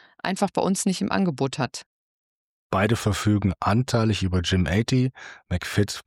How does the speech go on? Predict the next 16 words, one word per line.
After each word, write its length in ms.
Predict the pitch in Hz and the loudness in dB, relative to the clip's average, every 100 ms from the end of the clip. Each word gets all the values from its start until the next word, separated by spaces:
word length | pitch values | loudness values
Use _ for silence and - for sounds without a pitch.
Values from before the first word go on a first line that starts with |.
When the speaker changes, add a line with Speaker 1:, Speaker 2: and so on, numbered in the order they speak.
| _ | _
Speaker 2:
fast 380 | - 90 - - | -4 -4 -2 -2
ausschließlich. 880 | 87 - - 98 127 135 156 - _ - - - - - _ _ | 0 0 0 2 2 0 0 -4 _ -20 -20 -20 -20 -20 _ _
Das 320 | - 85 - - _ _ - | -2 -2 -2 -12 _ _ -8
Zweit-Fitnessstudio 1800 | - 90 90 110 - - - _ - 110 - 98 - 110 98 104 104 104 | -4 0 0 0 -6 -12 -20 _ -4 -2 0 0 0 0 2 2 2 -2
von 240 | - 95 | -2 -2
uns 320 | 90 95 92 - _ - _ _ _ _ _ _ _ 107 | 2 0 -2 -8 _ -20 _ _ _ _ _ _ _ 0
nur 180 | 95 | 0
zum 240 | 87 90 85 | 2 -2 0
Teil, 380 | - 85 147 139 | 0 0 2 2
aber 180 | 107 | 2
hat 160 | - - | 0 0
Geräte, 460 | 90 85 - - 113 | -2 0 0 0 -2
die 440 | 90 90 95 95 - - _ _ _ _ _ _ - | 0 0 0 -2 -6 -20 _ _ _ _ _ _ -2
durchaus 560 | 101 107 - 110 113 | 0 2 2 2 2
für 300 | - 117 101 | 0 2 2
unerwartet 580 | 107 113 107 101 104 113 | 4 4 4 2 0 -4